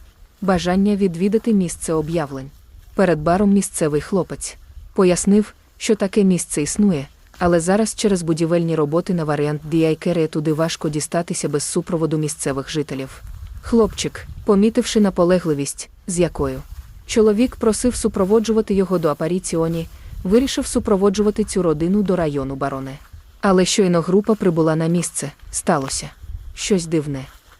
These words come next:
Залишивши машину на трасі та вирушивши пішки серед багатовікових оливкових дерев до місця, де невеликий вівтар увічнює місце явлення Ісуса, пані почала відчувати себе погано. Пітливість і задишка,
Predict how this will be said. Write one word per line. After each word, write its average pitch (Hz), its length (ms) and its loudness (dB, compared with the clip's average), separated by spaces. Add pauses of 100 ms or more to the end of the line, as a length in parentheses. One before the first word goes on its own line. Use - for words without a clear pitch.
(180)
Залишивши 214 640 2
машину 208 420 2
на 180 120 0
трасі 202 380 -2
та 165 120 -4
вирушивши 185 580 -2
пішки - 380 -4
серед 165 280 -2
багатовікових 156 880 -2
оливкових 147 560 -2
дерев 143 300 -2
до 151 100 0
місця, 147 420 -4 (360)
де 185 140 4
невеликий 170 460 2
вівтар 175 420 0
увічнює 170 480 -2
місце 156 380 -2
явлення 143 460 -2
Ісуса, 170 500 -4 (300)
пані 247 260 4
почала 233 420 4
відчувати 151 500 0
себе 143 260 -2
погано. 135 480 -4 (420)
Пітливість 196 560 2
і 185 60 2
задишка, 165 600 0